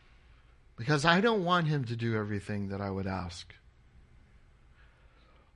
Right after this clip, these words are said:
Well, as we read this, Manasseh,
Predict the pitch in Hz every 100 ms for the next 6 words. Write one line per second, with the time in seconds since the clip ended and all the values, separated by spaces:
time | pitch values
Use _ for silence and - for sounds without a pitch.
0 | - 143 147 143 127 - - - _ _
1 | _ _ - _ _ - _ _ _ _
2 | _ _ _ - - 165 143 156 151 214
3 | 196 123 110 101 - - - - - -
4 | - _ _ _ - 131 151 185 196 -
5 | 156 135 123